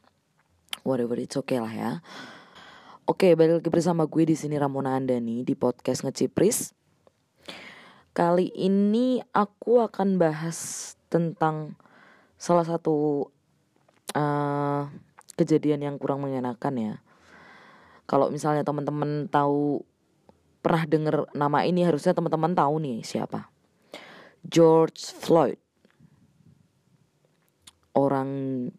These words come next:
Minnesota, <laughs> U S. Eh, George Floyd adalah nama yang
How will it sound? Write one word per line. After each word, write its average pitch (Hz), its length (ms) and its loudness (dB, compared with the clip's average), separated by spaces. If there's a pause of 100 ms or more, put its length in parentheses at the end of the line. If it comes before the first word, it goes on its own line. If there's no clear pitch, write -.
(220)
Minnesota, 135 840 0 (320)
<laughs> - 520 -2
U 87 40 0
S. - 380 -6 (1900)
Eh, 202 520 6 (1600)
George 180 640 6
Floyd 160 580 2 (280)
adalah 139 340 2
nama 131 380 -2
yang 127 200 -2